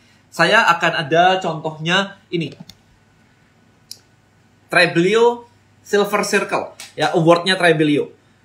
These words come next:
Jadi, kalau Anda pakai Tribelio tadi dan menghasilkan seribu dolar pertama, seribu dolar pertama, lima belas juta pertama, Anda akan dapat kayak begitu. Wood Circle, ya, Wood Circle. Kalau sudah masuk L B M yang harus dibangun dari, di awal apa?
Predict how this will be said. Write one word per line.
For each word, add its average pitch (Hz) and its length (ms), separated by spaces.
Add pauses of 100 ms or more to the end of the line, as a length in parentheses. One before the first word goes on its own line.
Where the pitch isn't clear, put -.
(140)
Jadi, 165 480
kalau 185 180
Anda 196 140
pakai 226 240
Tribelio 175 480
tadi - 400
dan 156 160
menghasilkan 160 640 (340)
seribu 175 380
dolar 165 480
pertama, 147 560 (340)
seribu 190 380
dolar 170 240
pertama, 165 320
lima 160 160
belas 147 160
juta 151 180
pertama, 160 460
Anda 165 160
akan 190 160
dapat 139 240
kayak 143 260
begitu. 135 380 (400)
Wood 214 320
Circle, 170 480 (180)
ya, 120 220
Wood 147 160
Circle. - 400 (1500)
Kalau 170 160
sudah 170 160
masuk 170 240
L 170 80
B 175 160
M 214 80
yang 170 80
harus 147 160
dibangun 147 240
dari, 135 240
di 139 160
awal 160 240
apa? - 400